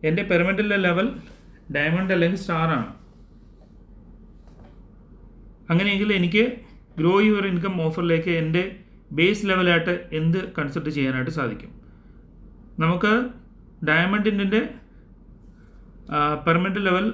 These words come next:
അങ്ങനെ കണ്ടിന്യൂ ചെയ്യാൻ സാധിക്കുന്നവർക്ക് ഡയമണ്ടായിട്ട് തന്നെ കൺ-, കണ്ടിന്യൂ ചെയ്യുക. അല്ലെങ്കിൽ അവർക്ക് ഒരു ബേസ് ലെവൽ താഴോട്ട് പോയിട്ട് സ്റ്റാർ എന്നത് മെയിൻറ്റെയിൻ ചെയ്യാവുന്നതാണ്.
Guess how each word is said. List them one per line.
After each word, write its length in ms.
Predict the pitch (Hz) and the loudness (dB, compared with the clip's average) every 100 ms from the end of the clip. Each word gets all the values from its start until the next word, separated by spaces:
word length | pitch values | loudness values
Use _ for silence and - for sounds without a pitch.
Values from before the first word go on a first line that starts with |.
| - | -4
അങ്ങനെ 240 | 156 170 | -2 -2
കണ്ടിന്യൂ 240 | 175 165 175 | -2 -2 0
ചെയ്യാൻ 240 | 185 180 | -2 -2
സാധിക്കുന്നവർക്ക് 580 | 170 165 170 170 170 190 | 0 0 0 0 -2 0
ഡയമണ്ടായിട്ട് 600 | 170 160 165 170 170 180 | 0 2 2 2 0 0
തന്നെ 140 | 170 170 | -2 -2
കൺ-, 240 | 147 147 - | -6 -8 -6
കണ്ടിന്യൂ 260 | 143 147 175 | -4 -2 -2
ചെയ്യുക. 420 | 160 147 170 277 - - - - 143 | -2 0 -2 -4 -12 -20 -20 -12 -2
അല്ലെങ്കിൽ 600 | 156 202 190 185 226 - - - | 0 2 0 0 0 -4 -14 -10
അവർക്ക് 340 | - 156 165 190 | -2 0 0 -2
ഒരു 360 | 190 175 196 | -2 -2 0
ബേസ് 320 | 196 175 175 185 | 2 0 0 -2
ലെവൽ 240 | 175 180 | -4 -2
താഴോട്ട് 380 | 170 151 165 180 | -2 0 0 -2
പോയിട്ട് 500 | 170 151 151 190 277 - - - - - | -2 -2 -2 -4 -6 -10 -20 -20 -20 -20
സ്റ്റാർ 420 | - 165 165 190 | -4 2 4 4
എന്നത് 220 | 208 202 196 | 2 -2 -2
മെയിൻറ്റെയിൻ 340 | 170 151 160 | -2 -2 -2
ചെയ്യാവുന്നതാണ്. 540 | 147 131 131 113 90 | -2 -4 -4 -6 -8